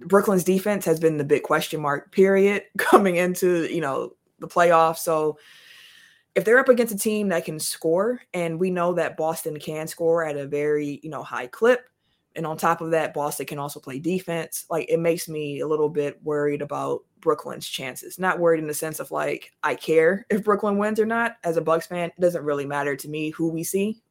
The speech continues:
but just as somebody, like, looking at the game, like, I would worry about Brooklyn's chances against Boston here.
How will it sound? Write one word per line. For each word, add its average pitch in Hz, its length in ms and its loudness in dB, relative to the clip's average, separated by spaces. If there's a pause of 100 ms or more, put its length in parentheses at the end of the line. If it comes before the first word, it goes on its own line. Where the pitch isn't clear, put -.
but 156 400 0 (160)
just 185 240 -2
as 180 260 2
somebody, 165 360 0
like, 147 140 -2
looking 156 180 -2
at 147 40 -8
the 147 60 -6
game, 151 140 -6
like, 135 200 -4
I 156 60 4
would 156 140 4
worry 147 380 2
about 135 300 -6
Brooklyn's 131 400 -4
chances - 400 -10
against - 360 -8
Boston - 340 -6
here. 76 240 -14